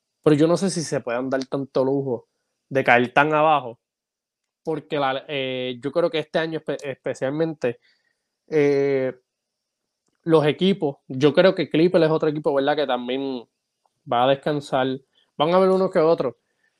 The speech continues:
pero los equipos, los equipos top son equipos que,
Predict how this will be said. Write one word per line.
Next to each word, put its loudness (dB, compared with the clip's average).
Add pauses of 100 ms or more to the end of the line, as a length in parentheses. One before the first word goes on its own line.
(1040)
pero 4 (420)
los -8
equipos, -12
los -10
equipos -4
top 2 (520)
son -10
equipos -8
que, -4